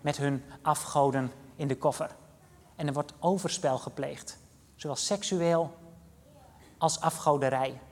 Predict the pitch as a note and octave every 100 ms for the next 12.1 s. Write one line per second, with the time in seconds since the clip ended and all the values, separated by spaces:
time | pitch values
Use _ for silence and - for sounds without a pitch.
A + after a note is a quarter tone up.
0 | - - - - - C#3+ C3+ C3+ - -
1 | E3+ D#3+ D#3 D3 C3+ - B2+ C3 C3+ C3
2 | C#3+ - C3+ C3 B2 B2 B2+ - - -
3 | C#3 C#3+ C#3+ B2 B2+ - - - - -
4 | - _ - - - - - D#3 F3 F3
5 | E3 - E3+ E3+ D3 - F3 F3 D#3+ B2
6 | B2+ C#3 - - - - - - - -
7 | D#3 D3 - D#3 - F#3 F#3+ D#3+ D3+ G#3+
8 | - - - - - - - - - D3+
9 | F3 E3+ D#3 D3 B2 - - - - -
10 | - - - - - - - - - D3+
11 | G3 F3+ D3 D#3+ D#3 D#3 D#3 C#3+ C#3 B2+